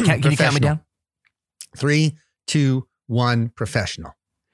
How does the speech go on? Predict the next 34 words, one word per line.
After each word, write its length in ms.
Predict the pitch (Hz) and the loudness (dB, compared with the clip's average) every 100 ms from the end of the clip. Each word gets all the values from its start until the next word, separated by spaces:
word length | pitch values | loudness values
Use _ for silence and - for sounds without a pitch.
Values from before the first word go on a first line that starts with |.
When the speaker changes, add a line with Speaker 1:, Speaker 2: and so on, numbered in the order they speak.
| - - - - | -20 -20 -20 -4
Speaker 1:
Questionable 580 | - 330 - 175 139 | 0 2 2 0 2
Material 460 | 127 120 151 143 131 | 2 2 2 2 2
with 120 | 123 | 2
Jack 240 | - 143 147 | 2 0 0
and 100 | 135 | 0
Brian 240 | 180 214 | 0 0
is 80 | 170 | -2
brought 260 | 135 214 233 | 0 0 0
to 80 | 240 | -2
you 80 | |
by 200 | 233 226 | 0 0
ikea, 720 | 233 240 262 - - 370 131 95 - _ - - | 0 0 0 -2 0 0 0 -2 -10 _ -8 -4
with 160 | 160 - | -4 0
everything 420 | 233 190 160 156 | 2 2 2 4
you 140 | 139 131 | 4 4
need 280 | 135 226 185 | 4 2 -2
for 180 | - 95 | 0 0
your 320 | 87 139 165 | 2 2 2
home. 400 | 160 131 101 - _ _ _ - - | 2 2 0 -6 _ _ _ -20 -8
From 200 | - 208 | -2 0
furniture 420 | 175 226 226 226 | 0 0 0 0
to 80 | 208 | 2
home 220 | 175 208 190 | 2 2 2
goods 280 | 220 180 | 0 -2
to 140 | - 175 | -2 0
meatballs 840 | 139 139 214 - 175 214 220 220 | 4 4 2 0 0 2 2 2
that 140 | 175 143 | 2 2
accidentally 560 | 180 - 196 202 220 | 2 0 0 0 0
had 220 | 196 220 220 | 2 2 2
horse 300 | 202 175 170 | 0 0 2
meat 200 | 160 151 | 0 2
in 140 | 151 | 2
them 120 | 147 | 2
once, 320 | 143 151 139 | 2 2 0